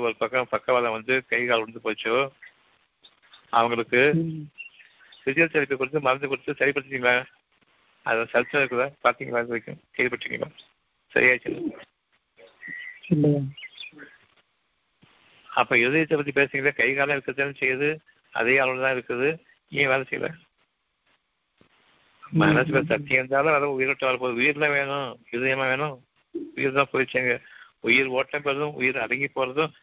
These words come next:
Speaker 1: எவ்வளவு தூரத்துக்கு நம்ம மனசு செழுமையா இருக்கிறோமோ, அமைதி கொண்டிருக்கிறோமோ, நிம்மதி கொண்டிருக்கிறோமோ, அது சத்தியத்தின் அடிப்படையில் தானே. நான் அசத்தியத்துல வாடும் பொழுது, உலக செயலை வாடும் பொழுது, ஒரு நாயா வாடும் பொழுது நான் மனுஷனே இல்லை முதல்ல. அதுக்கப்புறம் வந்து இருதயம் இயங்குனானே இல்லை, இது இயங்காட்டி என்ன?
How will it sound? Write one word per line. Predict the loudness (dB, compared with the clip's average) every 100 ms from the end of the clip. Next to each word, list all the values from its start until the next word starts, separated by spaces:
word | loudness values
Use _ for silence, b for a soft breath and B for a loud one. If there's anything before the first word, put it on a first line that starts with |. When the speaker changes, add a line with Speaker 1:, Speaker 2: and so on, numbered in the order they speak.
| b b
Speaker 1:
எவ்வளவு | 2 2 0
தூரத்துக்கு | -4 -6 -4
நம்ம | -2
மனசு | -2 -2 -4
செழுமையா | -4 -4 0 0
இருக்கிறோமோ, | 0 -6 -6 -4
அமைதி | -2 0 -2 -4
கொண்டிருக்கிறோமோ, | -8 -8 -8 -6 -4 -4
நிம்மதி | -4 -6 -6
கொண்டிருக்கிறோமோ, | -6 -12 -8 -6 -6 -10 _ _ b
அது | 0 0
சத்தியத்தின் | 0 -2 0 0 0
அடிப்படையில் | 0 0 -2 -2
தானே. | -2 -2 -4 -6 _ _ b b b -2
நான் | 0 2
அசத்தியத்துல | 0 0 -2 2 2
வாடும் | 4 2 -2
பொழுது, | -4 -2
உலக | 0 0
செயலை | -2 -4 -2
வாடும் | 2 2 0
பொழுது, | -4 -4 -6 b b -4
ஒரு | -2 0
நாயா | 2 4 2
வாடும் | 0 -2 -2
பொழுது | -6 -4 -6 -6 B B
நான் | -2 0
மனுஷனே | 0 0 -2 -2
இல்லை | 0 0
முதல்ல. | 0 -4 -4 -4 0
அதுக்கப்புறம் | 0 0 -2 -4 -4
வந்து | -4 -2
இருதயம் | 0 0 0
இயங்குனானே | 0 -2 -2 0
இல்லை, | -2
இது | -2 -4 -2
இயங்காட்டி | -2 0 -2
என்ன? | -4 -8 -12